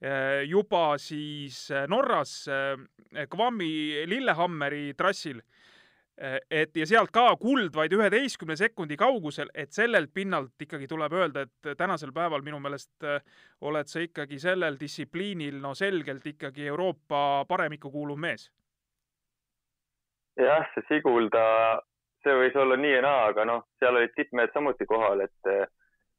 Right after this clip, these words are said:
Speaker 2: ja suurtemate tiimidega, et, äh, seal õnnestus kuidagi kõik niimoodi omasoodu ja ma ei tea, ilmselt see viimase lõputõus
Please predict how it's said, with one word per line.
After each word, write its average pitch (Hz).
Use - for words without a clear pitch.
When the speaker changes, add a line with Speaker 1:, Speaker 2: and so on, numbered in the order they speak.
Speaker 2:
ja 104
suurtemate 120
tiimidega, 101
et, -
äh, 104
seal 123
õnnestus 127
kuidagi 120
kõik 135
niimoodi 110
omasoodu 117
ja 107
ma 113
ei 110
tea, 123
ilmselt 120
see 110
viimase 117
lõputõus 123